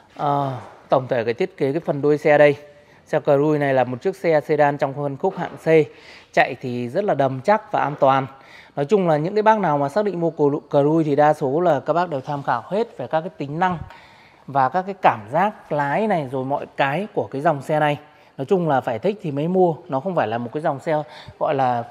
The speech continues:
phổ thông hay phục vụ cho nhiều người. Những chiếc xe Cruze đa số là những người đã tìm hiểu và chấp nhận thì mới mua.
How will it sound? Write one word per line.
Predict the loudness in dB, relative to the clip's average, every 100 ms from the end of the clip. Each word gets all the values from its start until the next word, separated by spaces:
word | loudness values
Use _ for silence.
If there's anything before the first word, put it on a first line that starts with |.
| -6
phổ | -6 -2
thông | -2 -2
hay | -4
phục | -6 -4
vụ | -4 -4
cho | -2
nhiều | 0 0 0
người. | 2 4 4 0 -16 -20 -20 -20 -20 -20 _
Những | -8 -6
chiếc | -8 0
xe | 0
Cruze | 4 4 4 4
đa | 2 2
số | 2 4
là | 4
những | 2 -2
người | 0 2
đã | 0 -2
tìm | -2 0
hiểu | 2 0 0 -6 -14 _ -2
và | 0
chấp | 2 0 4
nhận | 4 4 -4 -20 -20 -20 _
thì | -6
mới | -2 2
mua. | 6 6